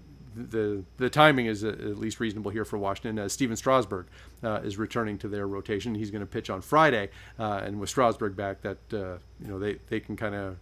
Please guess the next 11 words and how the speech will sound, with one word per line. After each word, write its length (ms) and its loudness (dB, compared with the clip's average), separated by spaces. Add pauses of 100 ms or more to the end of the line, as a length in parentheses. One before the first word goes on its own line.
run 260 0
the, 180 -4
the 260 -4
other 180 0
five 300 2
pitchers, 400 0 (280)
uh, 260 -2 (600)
in, 280 -2
in, 300 -4
without 300 2
Fedde. 320 -4